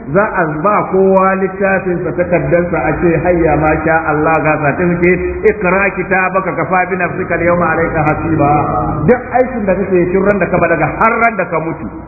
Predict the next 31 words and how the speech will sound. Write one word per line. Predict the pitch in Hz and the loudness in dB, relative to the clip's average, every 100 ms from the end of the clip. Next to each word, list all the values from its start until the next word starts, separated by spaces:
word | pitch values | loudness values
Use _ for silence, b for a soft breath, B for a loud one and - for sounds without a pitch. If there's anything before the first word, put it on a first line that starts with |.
| - | -4
yana | - 185 143 117 | -2 0 -2 -4
nan | 135 262 | -2 -2
rubuce, | 165 123 - 123 | 0 -4 -4 -6
kai | - 156 | -2 0
ne | 131 | 0
baka | 104 - | -2 -6
sani | - 117 92 | -2 0 0
ba. | 90 90 - | -2 -4 -4
Mala'iku | - 143 156 156 160 180 | 2 4 4 0 -2 -2
suna | 214 190 | -2 0
nan, | 151 - - | 0 0 0
sun | 226 | 0
yi | 175 165 | 0 0
suna | 147 123 | 0 0
rubuce. | 101 - - - - - - - - - - - - - - - - - | -2 -4 -8 -8 -10 -10 -10 -10 -10 -10 -10 -10 -8 -8 -8 -4 -4 0
Yana | 185 214 147 | 2 4 2
nan, | 123 214 233 - - - - - - | 2 0 -2 -8 -12 -12 -14 -12 -8
mala'iku | - 147 139 143 143 - | 0 2 2 0 -2 -4
suna | - 202 147 | -2 0 2
rubutawa, | 208 233 - 170 139 139 | 2 0 0 2 2 2
littafin | 143 - 190 185 151 | 2 2 2 0 0
ka | - | -2
sai | - | 0
yana | 190 160 | 0 2
nan, | 135 190 196 - | 2 0 0 -2
kowa, | 226 226 214 208 208 202 - - | 2 2 4 4 4 2 -6 -10
"Wa | - 131 | -6 -6
kulla | 135 233 180 | -4 -2 -2
insanin | 123 123 123 131 117 - | -2 -4 0 0 -2 -2
alzamnahu | 170 160 131 123 131 139 123 | -2 -2 -2 0 2 2 0
ta'irahu | 117 151 151 165 151 139 | 2 0 0 0 0 2